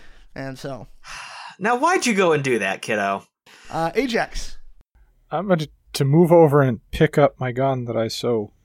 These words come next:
Speaker 3: gracefully dropped.
Speaker 1: Okay, that would be, uh, pretty much your <laughs> entire turn. Move over, pick up gun, check it. Okay, you're good.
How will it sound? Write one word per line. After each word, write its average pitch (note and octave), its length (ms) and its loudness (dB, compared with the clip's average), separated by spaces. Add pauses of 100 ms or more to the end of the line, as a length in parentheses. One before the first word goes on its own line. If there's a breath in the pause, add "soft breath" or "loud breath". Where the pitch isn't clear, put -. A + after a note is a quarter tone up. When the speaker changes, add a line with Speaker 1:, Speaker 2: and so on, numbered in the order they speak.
(160)
Speaker 3:
gracefully B2 680 -4
dropped. A2+ 460 -8
Speaker 1:
Okay, D#3+ 360 -4
that D#3+ 200 -4
would E3 140 -10
be, C#3+ 320 -6
uh, C#3 180 -6
pretty A#3 280 -8
much G#3 160 -6
your F3 80 -6
<laughs> - 20 -6
entire F#3 320 -6
turn. F3+ 320 -12 (460 loud breath)
Move F3 160 -6
over, E3 260 -2
pick E3+ 160 -8
up - 160 -10
gun, D3+ 360 -4 (220)
check C#3+ 260 -14
it. C#3 140 -12 (260)
Okay, C3+ 160 -12
you're D3 120 -12
good. C#3 340 -10